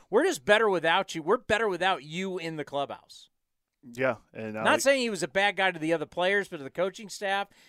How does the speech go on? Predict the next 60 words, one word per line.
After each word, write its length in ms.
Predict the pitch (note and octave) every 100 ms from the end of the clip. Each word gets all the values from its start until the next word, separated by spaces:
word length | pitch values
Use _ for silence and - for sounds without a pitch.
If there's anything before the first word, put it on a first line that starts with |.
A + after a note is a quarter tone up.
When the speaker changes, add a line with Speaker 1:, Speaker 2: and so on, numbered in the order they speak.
| _
Speaker 1:
it's 80 | -
a 60 |
bad 340 | C#3+ E3 G3 F3+
look 240 | E3 G3
who's 160 | E3 C#3
trying 240 | E3+ F3+
to 80 | F3+
help 260 | D#3 F3+ F#3
you. 180 | F#3+ F#3+ - _
Like, 140 | F3 F#3
look 160 | B3
at 40 | B3
what 100 | F3+
Scott 280 | - F#3+ F3
Emerson's 480 | E3+ E3+ - E3
doing 360 | E3 E3+ E3+ F3
for 240 | - C#3+
the 180 | B2+ C#3
A's. 400 | C#3+ D#3 F3 F#3
He's 120 | F3 -
trying 180 | G3 D#3+
to 60 |
do 80 | D3+
everything 280 | D3+ D3 D3+
he 100 | C3+
can. 460 | - C#3+ C#3+ D#3+ F#3 _ _ _ _ _ _ _ _ _
They're 140 | D#3+ G#3+
trying 240 | A#3+ G#3
to 60 | F#3+
do 60 |
everything 280 | F3+ E3+ F3+
they 100 | F3+
can 220 | - F#3
to 80 | F3+
win 140 | F3+ F3+
a 40 |
division. 480 | F3 F3 F#3+ E3+ C3
You 80 | C3+
got 160 | D#3+
a 60 | D3
guy 220 | D3+ D3+
telling, 360 | - D#3 D3 C#3+ - _
you 120 | D#3
got 120 | G#3 A3
a 40 |
guy 300 | D#3+ F3+ G3+
getting 240 | F#3+ F#3+ C#3+
lit 340 | C3 D3 F3+
up 220 | F#3+ G3
like 140 | F3 C#3
a 80 |
Christmas 440 | - E3 E3 G3+ F3+
tree 260 | - F#3+
telling 360 | F#3+ E3+ E3 D#3+
you 160 | D#3+ D#3
he 160 | D3+
doesn't 220 | D#3+ C#3+
wanna 180 | C#3 C3
hear 260 | A2 C#3
it. 100 | E3+